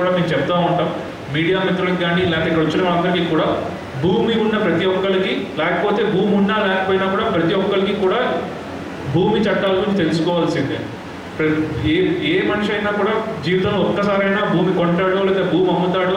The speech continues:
లేకపోతే భూమిని అసైన్ చేస్తాడో, లేకపోతే భూమి ఏదో దీంతో రిలేషన్ ఉంటుంది. ఆ రిలేషన్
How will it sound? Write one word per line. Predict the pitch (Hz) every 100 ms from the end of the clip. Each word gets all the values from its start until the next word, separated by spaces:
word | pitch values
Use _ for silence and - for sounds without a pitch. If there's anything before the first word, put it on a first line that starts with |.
| 190
లేకపోతే | 170 170 151
భూమిని | 170 160 180 165 156
అసైన్ | - 180 180
చేస్తాడో, | 175 175 175 190
లేకపోతే | 190 180 311
భూమి | - - -
ఏదో | - 220 208
దీంతో | 208 175
రిలేషన్ | 170 190 185 170
ఉంటుంది. | 180 180 185 - - - - 135
ఆ | 156 156
రిలేషన్ | 190 214 220 208